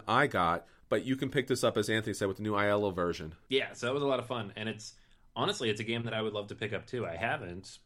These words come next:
Speaker 2: for reasons of other games being awesome as well, um, <laughs> and budget being limited. But it's a great game, and, uh, it's fun and quick and easy to teach, and I could see it going well with the family, even
Speaker 1: Yeah.
Speaker 2: if they are jaded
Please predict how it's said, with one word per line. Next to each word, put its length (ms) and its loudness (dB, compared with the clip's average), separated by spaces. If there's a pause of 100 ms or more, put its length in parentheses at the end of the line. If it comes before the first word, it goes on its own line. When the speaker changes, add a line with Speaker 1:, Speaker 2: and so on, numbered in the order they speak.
(160)
Speaker 2:
for 340 -10 (920)
reasons 500 -4
of 200 -4
other 220 -2
games 380 -6
being 300 -6
awesome 380 -6
as 160 -8
well, 400 -2 (360)
um, 320 2
<laughs> 80 -10
and 140 0
budget 340 0
being 260 -6
limited. 440 -6 (640)
But 320 0 (140)
it's 180 -2
a 40 2
great 260 0
game, 280 0
and, 340 -2
uh, 360 0
it's 260 -4
fun 220 0
and 140 -2
quick 180 -2
and 80 -2
easy 180 -4
to 60 -4
teach, 360 -4
and 240 -6
I 80 -8
could 160 -12
see 240 0
it 140 -2 (260)
going 420 2
well 300 4
with 140 -2
the 60 -10
family, 600 -4
even 300 0
Speaker 1:
Yeah. 80 0
Speaker 2:
if 80 -4
they 140 2
are 180 2
jaded 600 0